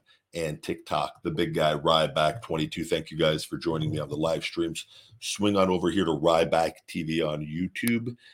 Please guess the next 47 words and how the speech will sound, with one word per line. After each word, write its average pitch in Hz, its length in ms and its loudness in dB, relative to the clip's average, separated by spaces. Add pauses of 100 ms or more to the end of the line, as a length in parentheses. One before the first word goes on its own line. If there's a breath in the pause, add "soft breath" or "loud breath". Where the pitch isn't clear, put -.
(140)
Guys, 92 240 6
where 85 100 0
you're 87 160 2
the 76 100 -2
co-host 78 440 -2
of 73 80 -6
the 76 80 -8
show. 76 260 -2
The 73 140 -4
ebb 78 120 -2
and 78 120 -10
flow 87 200 0
of 82 100 -4
the 78 80 -2
show 85 300 2
goes 85 380 2
where 78 140 0
your 76 140 -2
questions 92 520 0
goes. 104 320 2 (300 loud breath)
Super 90 320 -4
chats 85 340 2
are 82 60 -2
greatly 82 520 0
appreciated. 90 760 -2 (340 soft breath)
This - 140 6
show 95 320 6
is 82 140 -4
available 87 360 4
on 82 80 2 (100)
all 113 320 6
podcast 80 540 0
platforms. 92 580 -4
iTunes 87 320 -2
reviews 80 360 -2
are 82 60 -2
always 82 360 2
greatly 80 340 0
appreciated. 90 680 0 (400 loud breath)
If - 100 -10
you 80 120 0
guys 78 280 4
got 78 140 8
a 76 40 2
moment 76 320 0
for 71 120 -2
that. 82 240 8